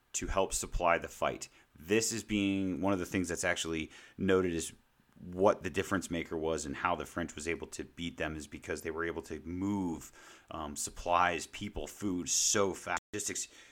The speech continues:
had roads and railroads and all kinds of stuff to get people and stuff where they needed to go. The French had one lightweight railroad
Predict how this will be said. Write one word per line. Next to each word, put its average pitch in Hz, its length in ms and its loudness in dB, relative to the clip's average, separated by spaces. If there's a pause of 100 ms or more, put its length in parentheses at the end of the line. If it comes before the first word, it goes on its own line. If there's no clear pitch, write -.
(140)
had 82 460 0
roads 110 680 4
and 78 280 -4
railroads 101 760 2
and 78 220 -8
all - 180 -4
kinds 98 260 -4
of 87 60 -8
stuff - 240 -4
to 87 80 -10
get 85 320 -4
people 101 440 -4
and 82 200 -6
stuff - 320 -2
where 82 140 -2
they 85 120 -6
needed 80 260 -8
to - 80 -14
go. 78 200 -8 (320)
The - 80 -12
French 113 340 0
had 87 280 0
one 113 460 0 (120)
lightweight 92 920 0 (260)
railroad 110 640 0